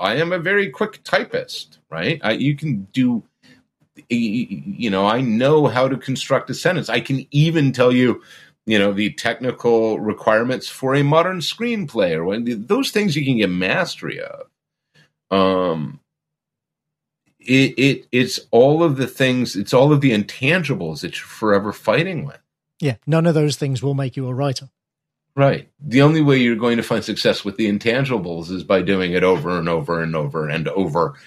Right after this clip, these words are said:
Speaker 1: and over and over and picking yourself up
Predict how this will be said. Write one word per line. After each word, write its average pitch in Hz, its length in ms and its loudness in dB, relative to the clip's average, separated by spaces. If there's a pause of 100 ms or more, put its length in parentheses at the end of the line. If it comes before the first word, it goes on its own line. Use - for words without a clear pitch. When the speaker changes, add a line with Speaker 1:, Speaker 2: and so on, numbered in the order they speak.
(200)
Speaker 1:
and 107 280 0
over 71 520 -8 (420)
and 98 300 -2
over 69 560 -6 (540)
and 95 260 -2
picking 135 420 -2
yourself 98 600 -2
up 90 420 0